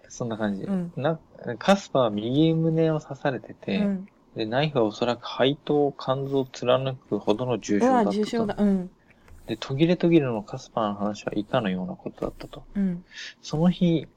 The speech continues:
Speaker 1: 彼は青いマントの男に話が、面白い話があると。
Speaker 2: うん。
Speaker 1: 青ゲットではなくて、青いマントですね。
Speaker 2: 青いマント。うん。
Speaker 1: で、青い、そう、これはね、ニュルンベルグな、あ、ニュルンベルグじゃないや。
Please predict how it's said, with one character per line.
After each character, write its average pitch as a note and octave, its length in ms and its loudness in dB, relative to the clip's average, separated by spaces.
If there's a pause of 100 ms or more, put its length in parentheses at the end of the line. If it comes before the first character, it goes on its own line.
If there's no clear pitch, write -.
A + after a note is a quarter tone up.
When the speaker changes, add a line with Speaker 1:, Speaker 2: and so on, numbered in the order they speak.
(120)
Speaker 1:
彼 D3+ 260 2
は G2 460 0
青 B2 300 4
い D3 120 4
マ G#2 180 2
ン A2+ 120 -6
ト - 160 -16
の F2+ 180 -16 (260)
男 A2 420 -2
に F#2 140 -6
話 G#2+ 460 -6
が、 G#2+ 180 -10 (260)
面 A2+ 200 -4
白 D#3 200 4
い A2+ 60 2
話 F#2 340 -6
が - 100 -8
あ - 40 -10
る - 80 -18
と。 - 100 -18 (140)
Speaker 2:
う G#3 60 0
ん。 F3+ 200 -2 (200)
Speaker 1:
青 C3+ 320 4
ゲ D3 100 2
ッ - 20 -2
ト - 220 -2
で G2 80 2
は F2+ 100 -4
な F#2 120 -8
く - 100 -18
て、 - 220 -12
青 G#2+ 220 0
い A#2 80 -2
マ G2 160 -4
ン F#2+ 60 -8
ト - 120 -12
で - 100 -14
す - 140 -12
ね。 - 160 -14 (200)
Speaker 2:
青 G3 320 2
い F#3 100 0
マ F3+ 140 0
ン F3+ 60 -2
ト。 - 220 -8
う E3+ 60 -2
ん。 E3+ 180 0 (340)
Speaker 1:
で、 C#3 240 -4
青 C3+ 240 6
い、 C#3 260 2 (220)
そ - 360 -4
う、 - 40 -20
こ C3 100 2
れ C3+ 60 8
は C3 120 8
ね、 A2 240 4 (300)
ニ A2+ 260 0
ュ A#2+ 40 8
ル C3 100 6
ン C3 80 2
ベ C3 100 8
ル A2 100 8
グ G2+ 100 2
な、 F2+ 220 -2
あ、 G2 160 2
ニ G2 120 4
ュ A2 60 6
ル B2+ 100 4
ン B2+ 40 0
ベ B2 100 4
ル A2+ 80 4
グ G2 80 0
じ F2+ 60 0
ゃ F2+ 60 -2
な F2 120 -4
い F2 60 -8
や。 F2+ 140 -12